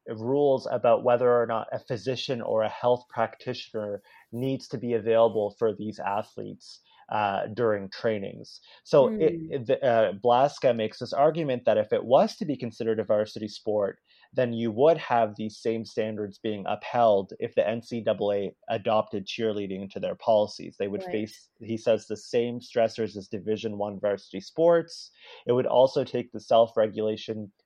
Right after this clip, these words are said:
Speaker 1: away from universities and coaches, and you'd have stricter guidelines, and the coaches would need to focus on their teams to make sure they are healthy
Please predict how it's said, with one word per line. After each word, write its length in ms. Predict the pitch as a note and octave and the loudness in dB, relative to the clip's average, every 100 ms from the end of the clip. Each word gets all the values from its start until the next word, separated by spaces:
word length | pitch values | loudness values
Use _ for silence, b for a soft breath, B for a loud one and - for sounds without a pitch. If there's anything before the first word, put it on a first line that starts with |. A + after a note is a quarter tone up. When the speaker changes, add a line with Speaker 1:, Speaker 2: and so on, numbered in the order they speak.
| _ | _
Speaker 1:
away 400 | A2+ A2+ B2 C3 | 0 4 4 2
from 220 | - A2+ | -2 -6
universities 720 | A2 G2+ G#2 G#2+ - G#2 G2 | -4 -4 -2 -2 -4 -10 -8
and 120 | F#2 F#2+ | -10 -2
coaches, 580 | A2+ A2+ G2 F2+ F2+ | -2 -2 -4 -4 -6
and 180 | - G2+ | -10 -8
you'd 140 | G2+ - | -10 -8
have 180 | G2+ F#2+ _ _ _ | -6 -6 _ _ _
stricter 580 | - - D3 C#3 C3+ A#2+ | -20 -4 -2 0 -2 -2
guidelines, 920 | A2+ A#2+ C3 C3 B2 A#2 A#2 A2+ - B B - | 4 6 6 4 2 2 -4 -8 -16 B B -8
and 140 | A2 | -6
the 40 | A2 | -4
coaches 440 | - A2+ A#2+ G#2+ | 0 0 -2 -6
would 140 | G#2 | -6
need 200 | G#2+ G#2+ | -6 -10
to 60 | A2 | -12
focus 440 | - A2+ G#2 G#2+ | 0 0 0 -6
on 200 | A2 G#2 | -6 -4
their 160 | F#2+ F#2+ | -2 -4
teams 460 | - D3+ C#3+ C3 - | -6 -6 -6 -8 -10
to 100 | G#2 | -10
make 160 | G#2 | -8
sure 180 | - A2 | -4 -2
they 100 | G2 | 0
are 200 | F#2+ F#2+ | 0 -2
healthy 600 | - C#3+ D3+ C3+ B2 A#2 | 4 4 4 -2 -6 -8